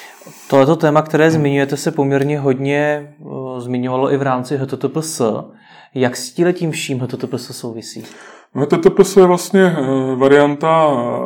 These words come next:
Speaker 2: H T T P protokolu, což je vlastně ten starý protokol na zobrazování stránek. To S tam přibylo, eh, jakoby, eh,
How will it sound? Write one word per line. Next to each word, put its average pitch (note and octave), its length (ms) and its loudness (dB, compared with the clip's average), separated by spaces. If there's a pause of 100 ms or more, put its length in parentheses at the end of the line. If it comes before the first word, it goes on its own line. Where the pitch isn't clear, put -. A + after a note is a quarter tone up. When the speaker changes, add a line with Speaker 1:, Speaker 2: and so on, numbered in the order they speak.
(100)
Speaker 2:
H B2 140 -2
T C3 160 4
T C3+ 160 2
P C3+ 160 4
protokolu, C3+ 640 0
což B2 180 -8
je B2+ 60 -4
vlastně B2+ 220 -6
ten B2+ 340 -4 (480)
starý A2+ 420 -8
protokol B2+ 600 0
na C3+ 100 -2
zobrazování C3 560 -4
stránek. C#3 500 -4
To - 180 -8
S C3+ 180 -4
tam C3 180 -4
přibylo, B2+ 480 -2 (640)
eh, A#2+ 240 -2
jakoby, B2 500 2
eh, - 60 -6